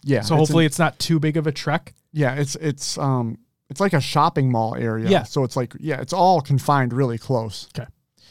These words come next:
Speaker 2: Um, Daddy, looking forward to it as well. I'll have stickers.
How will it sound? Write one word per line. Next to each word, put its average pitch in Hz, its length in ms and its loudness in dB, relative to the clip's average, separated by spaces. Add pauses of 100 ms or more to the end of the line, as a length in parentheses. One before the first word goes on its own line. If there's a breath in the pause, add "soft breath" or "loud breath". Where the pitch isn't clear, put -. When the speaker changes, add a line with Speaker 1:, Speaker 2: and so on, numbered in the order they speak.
(540 soft breath)
Speaker 2:
Um, 170 380 4 (120)
Daddy, 196 340 2
looking 196 260 0
forward 202 240 2
to 202 120 2
it 160 60 2
as 139 100 -2
well. 180 240 4
I'll 220 160 4
have 226 140 2
stickers. - 500 -6